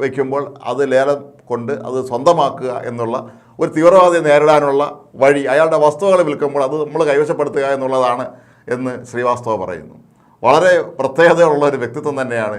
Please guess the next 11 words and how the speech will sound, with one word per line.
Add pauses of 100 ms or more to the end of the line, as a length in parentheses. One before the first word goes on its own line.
ഇദ്ദേഹം. (640)
ഇപ്പോൾ (560)
പ-, (100)
കഴിഞ്ഞ (580)
ഒരു
ദശാബ്ദത്തിലേറെയായി
ഇദ്ദേഹത്തിന് (220)
പോലീസ് (540)
ശക്തമായ (120)
സുരക്ഷയാണ്
ഒരുക്കുന്നത്.